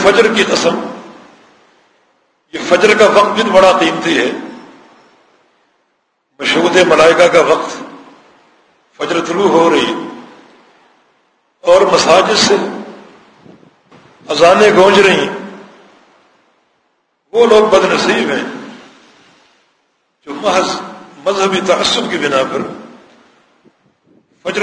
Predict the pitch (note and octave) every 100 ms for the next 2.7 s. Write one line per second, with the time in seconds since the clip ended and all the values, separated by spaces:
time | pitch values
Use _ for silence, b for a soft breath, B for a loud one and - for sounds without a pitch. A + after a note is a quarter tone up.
0 | G3 F#3 F#3+ D#3+ E3+ F3+ F3+ F3 - F3
1 | G3+ G3 G3 F#3 F#3+ C#3+ D#3 E3 D#3 E3
2 | D3 C#3+ C3+ C#3 B2 A2+